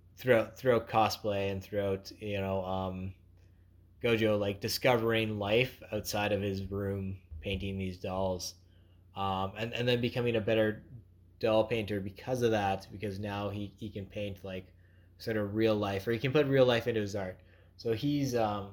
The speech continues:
like, you know, really good at maybe domestic tasks, but really not social. Um, but he's becoming more social through Marin,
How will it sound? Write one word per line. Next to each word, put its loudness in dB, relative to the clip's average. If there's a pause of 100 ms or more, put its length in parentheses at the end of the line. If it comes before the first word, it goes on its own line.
like, -8 (440)
you -8
know, 0
really 2
good 0
at -4
maybe -4
domestic -2
tasks, -4 (520)
but -6
really 0
not -6
social. 2 (680)
Um, -2 (120)
but 0
he's -2
becoming -2
more 2
social 0
through -6
Marin, 0